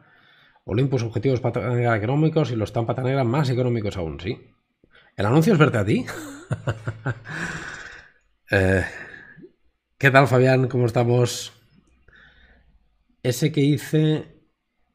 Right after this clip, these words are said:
es ese que te hice todo para ver el anuncio. Soli-, <laughs> una Sony seis mil cuatrocientos. Bueno, sí, yo es que no soy de Sony partidario, pero, bueno, partidario, no, coño, que Sony <laughs> es la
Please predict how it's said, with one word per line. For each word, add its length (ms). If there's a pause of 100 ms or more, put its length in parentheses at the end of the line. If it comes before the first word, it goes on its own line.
(1300)
es 220
ese 160
que 100
te 120
hice 340
todo 420
para 460
ver 180
el 80
anuncio. 760
Soli-, 300 (920)
<laughs> 920
una 240
Sony 560
seis 320
mil 120
cuatrocientos. 800
Bueno, 440
sí, 520
yo 100
es 60
que 120
no 80
soy 180
de 100
Sony 520 (760)
partidario, 800
pero, 720
bueno, 180
partidario, 460
no, 80
coño, 220
que 100
Sony 200
<laughs> 180
es 160
la 100